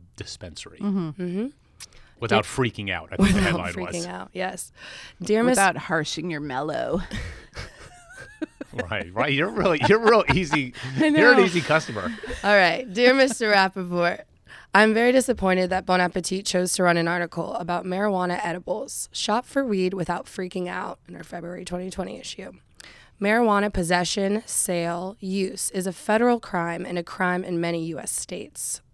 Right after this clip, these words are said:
Speaker 3: It is diff-, is difficult to guide my preteen children in making thoughtful decisions about their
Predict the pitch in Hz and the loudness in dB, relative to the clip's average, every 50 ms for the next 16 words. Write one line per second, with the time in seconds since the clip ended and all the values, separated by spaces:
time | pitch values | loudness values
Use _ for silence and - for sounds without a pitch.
0 | _ - 208 190 202 196 180 170 160 - 220 233 - - - - - 202 208 202 | _ -6 -2 -2 0 -2 -2 -4 -2 -2 -2 -2 -4 -10 -14 -4 0 0 0 0
1 | 190 175 220 226 220 - 254 - 220 220 220 - 196 170 165 - - 175 180 185 | 0 0 -2 -2 -2 -2 -4 -2 -2 -2 0 -2 -4 -6 -4 -6 -4 -4 -4 -4
2 | 185 185 185 190 190 - - - - 214 226 226 214 - 220 196 185 190 185 - | -6 -8 -8 -12 -12 -12 -10 -6 -4 -2 -2 -2 -4 -4 -4 -2 -2 -2 -2 -2
3 | 175 165 165 160 160 170 180 196 - - 190 180 180 185 185 - - 185 185 160 | -2 -2 -2 -2 -4 -8 -8 -8 -10 -8 -6 -4 -4 -4 -4 -6 -8 -8 -8 -6
4 | - 185 190 220 - - 233 226 254 247 - - 165 151 156 156 156 165 165 - | -4 -4 -4 -4 -4 -4 -2 0 0 -2 -2 -4 -4 -4 -2 -4 -4 -4 -6 -8
5 | - 170 165 170 170 - - 170 - | -8 -8 -6 -6 -6 -6 -10 -12 -12